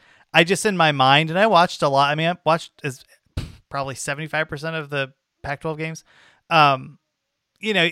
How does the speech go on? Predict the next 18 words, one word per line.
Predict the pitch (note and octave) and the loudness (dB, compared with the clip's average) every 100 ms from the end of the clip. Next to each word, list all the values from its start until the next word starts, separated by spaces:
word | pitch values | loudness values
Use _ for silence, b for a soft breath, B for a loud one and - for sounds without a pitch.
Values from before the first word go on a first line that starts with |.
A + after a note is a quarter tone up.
| F3 | 0
when, | G3+ | -2
when | G3+ | -2
you | F#3+ | -2
take | G#3+ | 0
a | G3 | 2
look | F3+ F#3 | 2 0
at | - | 0
the | D3 | 0
running | C3+ C#3 D3 | 2 0 2
backs, | D3 D#3 - - b b b | 2 0 -6 -20 b b b
you | D#3+ D3+ | 0 2
have | C#3 - | 2 0
Brooks | F3+ F3 - - - _ _ _ | 0 0 -4 -10 -12 _ _ _
with | E3 - | -8 -4
six | F3+ - | -4 -2
hundred | E3+ D#3 | -2 0
yards, | D3+ D3 C#3+ - - | 4 4 2 -2 -10
Moore, | D#3+ D#3+ E3 D#3+ D3+ C#3+ | -2 2 4 4 2 -4